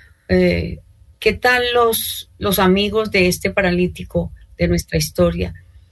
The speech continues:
Dijeran, "No, pues este no quiere que lo llevemos, pues dejémoslo morir". No, ellos van y hacen lo que les corresponde. ¿Por qué? Por amor. Porque piensan que puede estar mejor. Tal vez para dar testimonio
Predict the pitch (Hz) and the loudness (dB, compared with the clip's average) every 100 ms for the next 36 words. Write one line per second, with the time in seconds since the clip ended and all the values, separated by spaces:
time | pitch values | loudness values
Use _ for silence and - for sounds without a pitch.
0 | _ _ _ - 180 165 185 180 180 185 | _ _ _ -2 -2 0 2 2 2 2
1 | 185 185 180 175 156 _ _ - 233 247 | 2 2 2 0 -6 _ _ -6 -4 0
2 | 196 180 - 214 208 - 208 202 208 180 | 0 0 0 -4 -2 0 0 0 -2 0
3 | 170 165 170 185 - 175 170 170 180 185 | 0 0 0 -2 -4 -2 0 0 0 0
4 | 170 160 170 - _ _ - 180 208 185 | -2 -2 -4 -8 _ _ -2 -2 0 -2
5 | 185 185 208 214 214 208 208 196 190 175 | -4 -2 -2 -2 -2 -2 -4 -2 0 0
6 | - 175 170 - 185 170 180 196 - 226 | 0 -4 -4 -2 0 0 -2 -2 0 -2
7 | 165 - - _ 202 185 160 156 - _ | -2 -8 -20 _ 0 0 0 -2 -8 _
8 | - - _ _ - 196 190 185 190 185 | -20 -20 _ _ -4 -2 -2 0 2 2
9 | 185 196 185 - 175 170 165 - - - | 2 -2 -2 0 0 0 -4 -8 -18 -20
10 | - - 196 185 - 180 175 170 156 160 | -20 0 4 4 2 0 0 -2 0 0
11 | 156 - _ - _ _ 196 190 180 202 | 0 -8 _ -20 _ _ 0 2 4 2
12 | 208 208 - 180 175 160 156 180 - 175 | 2 -2 0 2 2 2 -2 -2 0 0
13 | 170 165 180 190 | 0 0 -2 -4